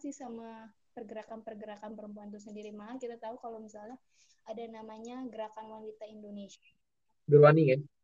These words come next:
Speaker 2: Nah,
Speaker 1: Ya,
Speaker 2: Gerwani.
Speaker 1: Gerwani.
Speaker 2: Yes.
Speaker 1: <laughs> Eh, aliran feminisme
Speaker 2: Mm-hmm.
Speaker 1: pada saat
Speaker 2: Gerwani.
Speaker 1: itu ya. Ya,
Speaker 2: Iya.
Speaker 1: pada saat itu hak-haknya lebih kepada melek nasionalisme sih, kayak hak bagaimana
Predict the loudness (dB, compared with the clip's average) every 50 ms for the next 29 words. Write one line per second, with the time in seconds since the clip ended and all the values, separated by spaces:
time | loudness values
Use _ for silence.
0 | _ _ 10 12 12 12 12 12 12 12 12 10 8 4 4 2 0 -2 -2 -2
1 | -2 -2 -2 -2 -2 -2 -4 -4 -4 -6 -8 -12 -14 _ _ -20 -20 -18 -18 -18
2 | -20 -20 -20 _ -8 -6 -4 -4 -4 -4 -2 0 0 0 0 -2 -6 -10 -14 -18
3 | -18 -20 _ _ -2 0 4 6 8 8 8 8 6 4 2 -2 -4 -4 -2 -4
4 | -4 -4 -2 -2 0 0 2 0 0 0 -2 -2 -2 -2 -4 -6 _ _ _ -20
5 | _ _ _ _ _ _ _ _ _ _ _ _ _ _ _ _ -10 -6 -4 -4
6 | -4 -6 -8 -14 -20 _ _ _ _ _ _ _ _ _ _ -20 -20 -20 -20 _
7 | _ 12 12 12 12 12 12 12 6 -2 -12 _ _ _ _ _ _ -10 -8 -8
8 | -8 -8 -10 -12 -12 -12 -14 -14 -14 _ -12 -10 -10 -10 -10 -10 -12 -12 -12 -14
9 | -18 -20 -20 -20 _ -12 -8 -6 -6 -6 -6 -8 -12 -14 -14 _ _ _ _ -20
10 | _ _ _ _ -20 -20 _ -14 -12 -12 -10 -12 -12 -12 -12 -14 -14 -14 -14 -12
11 | -14 -14 -14 -14 -16 -16 -16 -18 -18 -16 -16 -14 -14 -14 -14 -16 -16 -16 -16 -16
12 | -16 -14 -14 -14 -14 -14 -16 -18 -18 _ _ _ _ _ _ _ _ _ _ -10
13 | -8 -8 -8 -8 -10 -12 -12 -14 -12